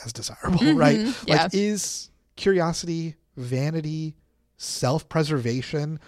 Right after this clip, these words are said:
Speaker 1: all those things gonna be present in there? Is, is it an
Speaker 2: Yeah.
Speaker 1: inevitability, right?
Speaker 2: Right.
Speaker 1: Like, if you're creating something that can think for itself like a human,
Speaker 2: Mm-hmm.
Speaker 1: is it ultimately going to be like a human,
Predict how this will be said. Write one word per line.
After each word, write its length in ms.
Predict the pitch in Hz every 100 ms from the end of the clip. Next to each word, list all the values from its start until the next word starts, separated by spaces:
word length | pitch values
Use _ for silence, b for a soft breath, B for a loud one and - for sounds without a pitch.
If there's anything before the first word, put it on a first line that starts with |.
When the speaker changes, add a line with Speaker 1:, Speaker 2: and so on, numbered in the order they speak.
| b -
Speaker 1:
all 180 | 147 180
those 240 | 185 156
things 260 | - 160 143
gonna 100 | 131
be 80 | 127
present 600 | - 131 127 113 110 - -
in 120 | 127
there? 140 | 113 101
Is, 160 | 156 147
is 180 | 185 190
it 80 |
an 120 | 185 165
Speaker 2:
Yeah. 80 | 165
Speaker 1:
inevitability, 640 | 175 170 151 175 185 - 139
right? 140 | 131
Speaker 2:
Right. 100 | 170
Speaker 1:
Like, 120 | 135
if 60 | 147
you're 80 | 160
creating 440 | - 190 214 202 - _ _ b b b
something 280 | - 175 160
that 120 | 143
can 120 | 135
think 360 | - - 208 -
for 180 | 185
itself 320 | 151 - 127 135
like 300 | 143 185 190
a 40 |
human, 460 | - 214 165 104 101
Speaker 2:
Mm-hmm. 240 | 185 175 - _ _ -
Speaker 1:
is 180 | 165
it 80 | 208
ultimately 380 | 180 - 151 120
going 220 | 120 123
to 80 | 123
be 360 | 139 139 107 110 _ _ _
like 360 | 131 113 - 147
a 20 |
human, 320 | - 139 110